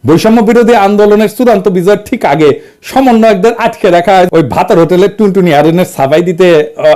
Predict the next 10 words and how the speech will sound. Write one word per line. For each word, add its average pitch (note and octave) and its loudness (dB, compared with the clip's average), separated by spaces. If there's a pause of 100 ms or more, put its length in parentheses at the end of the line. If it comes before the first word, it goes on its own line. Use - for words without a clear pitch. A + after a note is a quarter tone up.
আরেক G#3+ -4
সাংবাদিক F#3+ -2
শ্যামল G#3+ -2
দত্তর F3 0
নিয়ে F3 0
বেকাত্তর D#3+ -2
টেলিভিশনে F3 0
পুলিশের E3 0
গুলি G3 0
বর্ষণের F3+ 0